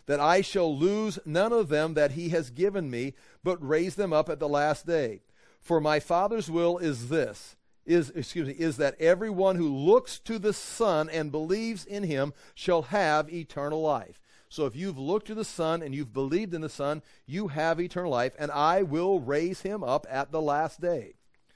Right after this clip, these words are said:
At this, the, the Jews began to grumble about, about him because he said, "I am the bread that came down from heaven." Also, now the Jews that were following, it's like, now they're getting into the theological debate. They don't understand what's going on.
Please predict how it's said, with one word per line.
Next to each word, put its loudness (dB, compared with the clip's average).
At 4
this, -2
the, -6
the 0
Jews 0
began -2
to 0
grumble 0
about, 2
about 0
him -6
because -2
he -6
said, 0
"I 6
am 2
the -2
bread 2
that 0
came -6
down 2
from -6
heaven." -2
Also, 0
now 0
the -4
Jews -4
that 2
were -2
following, 0
it's -6
like, 0
now 2
they're 0
getting 0
into -2
the 0
theological 0
debate. -2
They 0
don't -4
understand -8
what's -16
going -10
on. -6